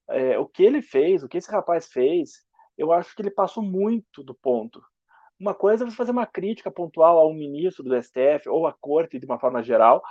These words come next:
outra coisa é você incentivar, xingar, fazer vídeo, gritar. E aí, depois que ele foi preso, é, pediu desculpas, é, se fez de vítima.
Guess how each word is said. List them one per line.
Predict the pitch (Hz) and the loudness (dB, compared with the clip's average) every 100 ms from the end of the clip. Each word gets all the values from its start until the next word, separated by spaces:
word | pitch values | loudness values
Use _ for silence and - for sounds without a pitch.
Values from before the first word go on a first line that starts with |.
| - - - | -20 -14 -6
outra | 170 202 | -4 -4
coisa | - 139 156 202 | -4 -2 -2 -2
é | |
você | 220 202 214 | -6 -8 -6
incentivar, | 214 202 214 - 214 156 135 139 156 160 | -8 -8 -12 -10 -10 -2 2 4 4 2
xingar, | - - 156 123 120 135 147 135 | -6 -14 -8 2 4 6 6 4
fazer | 147 143 156 | 0 -4 -4
vídeo, | 120 131 165 151 135 135 - - - - | -6 -6 -4 -6 -6 -6 -6 -20 -20 -6
gritar. | 160 175 - 139 147 175 - _ _ _ | -2 -2 2 4 6 2 -6 _ _ _
E | 185 | 0
aí, | 214 254 | 2 2
depois | 247 - 247 262 | -4 2 4 4
que | 233 | 0
ele | 208 | 0
foi | 202 | 0
preso, | 202 190 214 240 226 262 - - - - 160 | 6 6 6 4 0 -6 -8 -18 -20 -8 0
é, | 175 175 175 170 165 160 151 147 - | 4 6 8 8 6 4 0 -4 -6
pediu | 156 | -6
desculpas, | 165 - - 160 220 190 156 139 135 123 - - - - | -6 -8 -6 -4 -4 -6 0 2 4 0 -6 -20 -20 -12
é, | - 123 120 | -4 -2 -2
se | 120 135 | -6 -6
fez | 156 147 | -4 -4
de | 131 | -6
vítima. | 120 165 214 202 190 185 | -4 -2 -2 -4 -6 -8